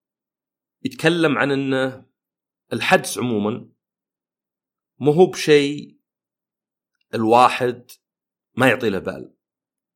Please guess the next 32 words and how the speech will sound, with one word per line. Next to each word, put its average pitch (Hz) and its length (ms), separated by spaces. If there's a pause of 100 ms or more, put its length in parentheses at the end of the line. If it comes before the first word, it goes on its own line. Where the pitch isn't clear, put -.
(200)
يعني 107 380 (500)
ما 123 80
هو 170 120
بإنك 165 320
تتبع 127 420
الحدس - 800 (280)
زي 110 160
ما 123 120
هو، 110 220
"والله 127 180
أنا 117 80
ما 120 80
ارتحت - 340
لهذا". 90 400 (440)
طيب 98 120
ما 147 80
سوى 165 220
شيء 131 160
المسكين، 98 380
"لا، 107 100
لا، 92 60
ما 104 80
ارتحت - 300
له، 90 60
ما 104 60
نبغاه". 78 420 (760)
ولكن 135 300
مو 190 100
بأيضا 143 400
إنك 135 200
تقول: 135 560 (720)
"والله، 107 840